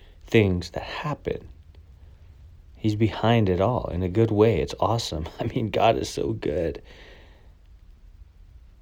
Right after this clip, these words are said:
And so remember who gets the credit. Remember who we're praising.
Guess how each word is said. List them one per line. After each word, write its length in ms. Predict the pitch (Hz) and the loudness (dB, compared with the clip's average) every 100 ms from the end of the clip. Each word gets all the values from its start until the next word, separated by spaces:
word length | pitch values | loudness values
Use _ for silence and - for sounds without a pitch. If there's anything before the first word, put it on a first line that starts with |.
| - - - | -20 -20 -6
And 120 | 110 | 0
so 120 | - | 4
remember 760 | 120 117 120 131 98 80 80 87 - - - - - | 6 6 6 4 4 2 0 -4 -14 -20 -20 -20 0
who 140 | 110 | 4
gets 240 | 101 82 | 4 2
the 80 | - | -2
credit. 480 | - - - - - - - - - - - - - - - - - - - - | -8 -6 -6 -8 -12 -18 -20 -20 -20 -20 -20 -20 -20 -20 -20 -20 -20 -20 -18 -2
Remember 540 | 107 117 123 107 92 | 4 4 6 4 4
who 460 | 90 98 90 - - | 2 0 -2 -4 -8
we're 160 | 98 92 | -4 -4
praising. 560 | 87 - 85 85 - | -2 -4 -4 -6 -12